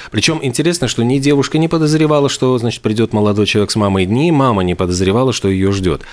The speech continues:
Но, м, результат превзошёл все ожидания. Значит, две дамы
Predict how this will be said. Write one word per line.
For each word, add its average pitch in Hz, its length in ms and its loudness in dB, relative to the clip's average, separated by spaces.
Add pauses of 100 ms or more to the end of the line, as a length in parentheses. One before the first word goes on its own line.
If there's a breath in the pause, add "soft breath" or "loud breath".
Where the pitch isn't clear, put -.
(360 loud breath)
Но, 175 600 2
м, 135 220 0
результат 135 680 0
превзошёл 123 460 0
все 117 220 0
ожидания. 110 480 0
Значит, 123 200 -4
две 110 200 2
дамы 113 440 0